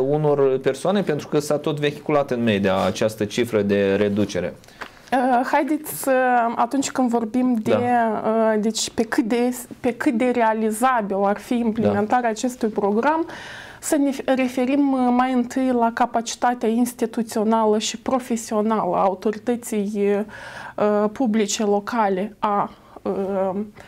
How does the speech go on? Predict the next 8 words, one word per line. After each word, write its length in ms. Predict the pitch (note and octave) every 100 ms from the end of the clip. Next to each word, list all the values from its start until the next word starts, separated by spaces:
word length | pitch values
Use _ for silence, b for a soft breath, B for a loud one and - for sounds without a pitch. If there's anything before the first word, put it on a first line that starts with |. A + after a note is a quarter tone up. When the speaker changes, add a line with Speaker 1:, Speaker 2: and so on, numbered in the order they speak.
| B B B B B B
Speaker 2:
municipiului 720 | A#3 B3+ A#3 C#4+ C4+ B3+ A#3
Chișinău 580 | A#3 A3+ - A3+ C4+ F4+
și 260 | F#4+ - D#4+
nu 260 | D4+ F4 D4+
doar, 540 | G#3+ C4+ D4 F4+ E4+
uh, 920 | D#4+ D#4 D4+ D4 C#4 C4+ C4 - - B3
deci, 340 | C4 B3+ -
uh, 680 | C#4 C4 B3+ B3 A#3+ A#3+